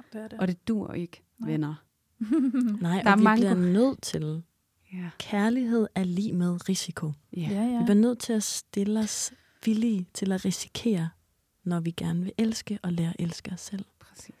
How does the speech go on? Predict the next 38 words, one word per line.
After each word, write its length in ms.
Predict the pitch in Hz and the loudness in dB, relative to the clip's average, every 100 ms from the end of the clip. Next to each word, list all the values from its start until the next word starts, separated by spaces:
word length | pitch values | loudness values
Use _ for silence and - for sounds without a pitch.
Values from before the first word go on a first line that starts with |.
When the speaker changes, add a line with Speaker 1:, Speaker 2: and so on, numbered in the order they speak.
| - _ _ | -20 _ _
Speaker 1:
Og 180 | 226 220 | -4 0
der 100 | 247 | -2
kommer 380 | - 240 214 202 | 2 2 4 0
altså 180 | 165 208 | -2 -4
lige 400 | 208 240 254 - | 0 0 0 4
en 200 | 208 196 | 4 4
slutbemærkning 840 | - 240 233 254 220 170 143 190 | 2 -2 2 4 4 2 0 0
ind 120 | 196 196 | 0 2
her 200 | 202 - | 0 0
fra 160 | - | -2
mig, 280 | 185 170 190 | -2 -2 -2
og 140 | 208 | -2
det 120 | 240 233 | 0 0
er, 240 | 202 208 - - | 2 0 -4 -8
fordi 340 | 160 226 226 | -2 2 2
du 120 | 190 | 2
siger 220 | 180 214 208 | 0 2 2
det 120 | 208 | 4
her 200 | 208 202 | 2 2
med 240 | 190 202 | 2 2
kærlighed 440 | 196 202 208 226 196 | 0 0 2 0 0
er 40 | |
lig 180 | 190 202 | 0 0
med 100 | 202 | 2
risiko. 380 | 208 202 208 202 - - _ _ | 2 0 -2 -2 -2 -18 _ _
Hold 220 | 240 233 | 0 2
nu 100 | 240 | 2
op, 180 | 214 208 | 0 -2
hvor 120 | 226 | -2
er 140 | 208 208 | 0 0
der 80 | 214 | 0
mange 360 | 208 196 220 | 0 2 0
gange, 300 | 202 196 208 | 0 2 2
hvor 280 | 202 196 - | 4 0 2
at 200 | 202 - | -2 0
det 100 | 220 | -2
her, 260 | 202 208 185 - _ | 0 -2 -2 -8 _
øh, 240 | 220 202 | -2 0